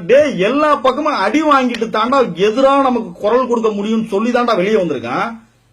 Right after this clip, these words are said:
ஜெயலலிதா அம்மா செத்தது எப்படின்னு தெரியாது, இந்த அம்மா பொதுச் செயலாளர் ஆனது எப்படின்னு கேட்க, கேட்க முடியாது. அதுக்கப்புறம் இந்த நீட் தேர்வு ஏன் வந்துச்சு, அ-,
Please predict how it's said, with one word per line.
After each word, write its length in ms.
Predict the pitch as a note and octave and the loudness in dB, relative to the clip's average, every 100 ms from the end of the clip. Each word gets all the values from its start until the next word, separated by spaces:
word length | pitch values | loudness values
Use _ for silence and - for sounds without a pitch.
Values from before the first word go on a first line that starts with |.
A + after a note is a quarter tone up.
| _ _ _ _ _ _ _ _ _ | _ _ _ _ _ _ _ _ _
ஜெயலலிதா 320 | E3 G3 G#3 G3+ | 2 4 6 4
அம்மா 240 | F#3+ F#3+ | 2 2
செத்தது 320 | G3 A#3 B3 | 0 4 4
எப்படின்னு 200 | A#3+ C4+ | 4 2
தெரியாது, 460 | C4 C4 B3+ B3 C4 | 4 4 4 2 0
இந்த 140 | A3 | 0
அம்மா 180 | F#3+ G3 | 0 0
பொதுச் 240 | F#3 G3+ | 0 -2
செயலாளர் 360 | G3 G#3+ G#3 G#3 | 0 2 4 2
ஆனது 180 | G#3 G#3+ | 2 0
எப்படின்னு 260 | A#3+ C#4+ | 2 2
கேட்க, 460 | C#4 C4 C4 B3+ A#3+ | 4 4 4 2 2
கேட்க 220 | C4 C4 | 2 0
முடியாது. 560 | B3+ B3+ B3+ B3+ C4+ C4+ - _ | 0 2 2 2 0 -2 -12 _
அதுக்கப்புறம் 540 | E3+ F3+ G3 G3 G3+ | -2 0 0 0 -4
இந்த 120 | F#3 G#3 | -2 -2
நீட் 120 | A3+ | -2
தேர்வு 360 | G#3+ G3+ G3 | 0 0 0
ஏன் 200 | A3 C#4 | 2 2
வந்துச்சு, 360 | C4+ C4 A3+ C#4 | 2 0 0 0
அ-, 180 | A#3 | 0